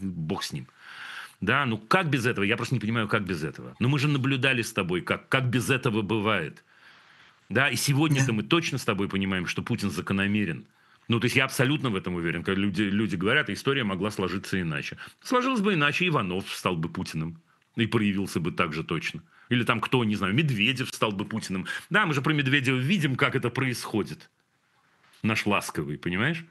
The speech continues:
Speaker 1: Да, стал бы Путиным. Нельзя не стать Путиным в этой системе. Нельзя. Невозможно. Так что, так что, ну, у-, удастся ли? Ну, опять, зависит в этом смысле. Вот я тебе говорю, не сочти это за пафос, но я в это верю абсолютно.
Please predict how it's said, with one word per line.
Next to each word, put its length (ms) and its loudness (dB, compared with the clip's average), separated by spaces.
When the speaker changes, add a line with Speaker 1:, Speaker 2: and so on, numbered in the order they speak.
Speaker 1:
Да, 280 0
стал 460 2
бы 140 2
Путиным. 480 -2
Нельзя 420 2
не 120 -2
стать 320 -2
Путиным 360 -2
в 40 -2
этой 180 -4
системе. 520 -4
Нельзя. 560 0
Невозможно. 840 0
Так 140 2
что, 260 2
так 240 0
что, 300 2
ну, 140 2
у-, 480 -6
удастся 440 0
ли? 220 0
Ну, 480 0
опять, 280 2
зависит 440 0
в 100 4
этом 240 2
смысле. 560 0
Вот 180 -2
я 100 4
тебе 160 0
говорю, 440 2
не 120 -2
сочти 360 -2
это 180 -2
за 140 0
пафос, 360 -2
но 60 -2
я 120 2
в 40 -2
это 100 -4
верю 280 0
абсолютно. 520 -4